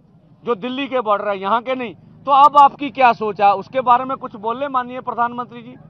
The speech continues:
तब क्या निर्णय था, अब क्या? आप तब उचित थे या अब उचित हैं? आप कन्फ्यूजन में हैं।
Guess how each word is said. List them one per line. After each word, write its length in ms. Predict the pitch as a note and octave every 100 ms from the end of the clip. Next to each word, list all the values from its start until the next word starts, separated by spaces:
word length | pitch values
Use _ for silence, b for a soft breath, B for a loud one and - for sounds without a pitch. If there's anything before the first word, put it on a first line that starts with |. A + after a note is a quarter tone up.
| - - - - _ -
तब 200 | C#4+ C#4
क्या 180 | D4 D4
निर्णय 420 | C#4 B3+ B3 C#4
था, 240 | B3+ C4+ C#4 - _ _ B3+
अब 180 | C#4+
क्या? 280 | - A3+ E3 -
आप 240 | G3 B3+ D4+ - -
तब 160 | D#4+ D4+
उचित 400 | C#4+ D4+ C#4 D4
थे 140 | C#4+ B3+ _ _ _ F3
या 140 | C#4+
अब 320 | C#4+ B3 D4
उचित 340 | D4 - A3+ F3
हैं? 140 | A#2+ -
आप 220 | F#3 A#3
कन्फ्यूजन 600 | - A#3+ A#3 A#3 C4+ D4
में 180 | C4+ B3+
हैं। 160 | F3+